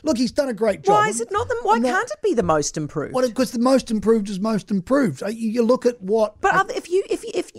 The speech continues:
Speaker 2: by your logic, you're gonna give it to the guy who wins the grand final every year.
Speaker 1: Well, no, 'cause you can't, because they haven't won the grand
Speaker 2: Yeah,
Speaker 1: final by the
Speaker 2: or
Speaker 1: time they
Speaker 2: most
Speaker 1: come
Speaker 2: likely
Speaker 1: around.
Speaker 2: to,
Speaker 1: Yeah.
Speaker 2: right?
Speaker 1: Who's someone who has managed the, like, I,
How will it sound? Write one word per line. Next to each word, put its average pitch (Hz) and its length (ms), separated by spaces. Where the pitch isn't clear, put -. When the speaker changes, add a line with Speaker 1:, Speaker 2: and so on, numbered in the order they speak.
Speaker 2:
by 339 120
your 339 240
logic, 311 300
you're 285 80
gonna 285 180
give 294 120
it - 80
to 240 60
the 220 60
guy 269 200
who 262 100
wins 254 200
the 233 80
grand 247 240
final 247 320
every 247 220
year. 302 240
Speaker 1:
Well, 208 120
no, 190 240
'cause 151 180
you 156 80
can't, 151 380
because 143 300
they 147 100
haven't 143 160
won 143 160
the 127 60
grand 143 220
Speaker 2:
Yeah, 254 120
Speaker 1:
final 151 220
by 123 60
the 285 60
Speaker 2:
or 262 60
Speaker 1:
time - 140
they 302 60
Speaker 2:
most 262 120
Speaker 1:
come 160 120
Speaker 2:
likely 302 160
Speaker 1:
around. 123 280
Speaker 2:
to, - 140
Speaker 1:
Yeah. 170 140
Speaker 2:
right? 302 240
Speaker 1:
Who's 170 220
someone 180 380
who 170 140
has 151 140
managed 165 380
the, 185 180
like, 254 300
I, 240 220